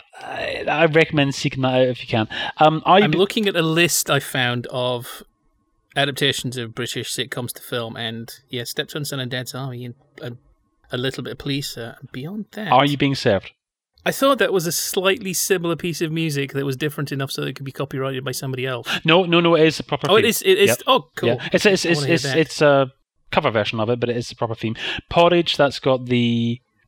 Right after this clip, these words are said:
Speaker 1: doesn't
Speaker 2: I
Speaker 1: have
Speaker 2: don't
Speaker 1: the
Speaker 2: mind
Speaker 1: original.
Speaker 2: a cover version. I mean, that's, that, that should be one of the appeals of going to see a movie, is, "Oh man, I'm gonna hear a fifty-piece orchestra version of the T V theme. Fantastic." And you, you end up with, well, well, let's move on to it. Man About the House.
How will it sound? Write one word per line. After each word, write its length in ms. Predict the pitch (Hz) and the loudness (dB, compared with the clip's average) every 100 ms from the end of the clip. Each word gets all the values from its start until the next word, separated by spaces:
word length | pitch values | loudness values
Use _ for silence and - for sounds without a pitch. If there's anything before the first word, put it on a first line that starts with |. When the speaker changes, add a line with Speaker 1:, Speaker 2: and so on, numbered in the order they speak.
| - | -2
Speaker 1:
doesn't 240 | 143 - | -2 0
Speaker 2:
I 40 | |
Speaker 1:
have 80 | - | 0
Speaker 2:
don't 60 | 294 | 2
Speaker 1:
the 20 | |
Speaker 2:
mind 160 | 240 311 | 2 0
Speaker 1:
original. 180 | 233 277 | 2 0
Speaker 2:
a 40 | |
cover 140 | 320 | 2
version. 220 | 240 156 175 | 0 0 -2
I 20 | |
mean, 100 | 196 | -2
that's, 180 | 233 - | -4 -6
that, 180 | 214 | -6
that 100 | 220 | -6
should 160 | 226 226 | -6 -4
be 80 | 208 | -2
one 140 | 202 | -2
of 100 | 185 | -2
the 80 | 160 | -2
appeals 440 | 147 202 226 127 | -4 -2 -2 -2
of 80 | 131 | -4
going 220 | 135 151 | -2 -2
to 100 | 135 | -4
see 240 | - 175 156 | -6 -4 -4
a 40 | |
movie, 520 | 131 156 190 127 107 - - _ - | -2 -2 -2 -4 -10 -14 -20 _ -10
is, 140 | 143 - | -10 -6
"Oh 200 | 233 196 | -4 -2
man, 200 | 254 240 | 0 0
I'm 60 | |
gonna 140 | 185 190 | 0 2
hear 100 | 196 | 0
a 60 | |
fifty-piece 720 | 156 - 214 - 185 - 196 208 | -2 -6 -8 -6 -10 -8 -4 -2
orchestra 480 | 233 - 220 - | -2 -2 -6 -6
version 320 | 175 170 151 147 | -4 -4 -4 -6
of 40 | |
the 60 | 147 | -6
T 200 | 190 170 | -6 -6
V 180 | 208 | -6
theme. 220 | 233 180 147 | -6 -6 -6
Fantastic." 800 | 147 147 - 254 - 185 151 | -8 -8 -6 -6 -6 -12 -12
And 120 | 147 156 | -14 -16
you, 100 | 170 _ - - - - - - _ | -16 _ -20 -20 -20 -20 -20 -20 _
you 160 | 180 | 0
end 200 | 208 208 | 2 2
up 180 | 202 - | 0 2
with, 220 | 185 175 | 0 0
well, 220 | 175 196 | 0 0
well, 180 | 185 190 | 0 0
let's 240 | 185 202 - | 0 0 -2
move 180 | 196 | -2
on 140 | 180 196 | 0 -2
to 160 | - 151 | -2 -4
it. 140 | - - | -4 -6
Man 300 | 135 139 180 | -2 0 0
About 400 | 202 - 139 165 | -2 -2 -4 -4
the 140 | 170 170 | -6 -8
House. 720 | 139 131 120 - - - | -6 -6 -6 -10 -16 -16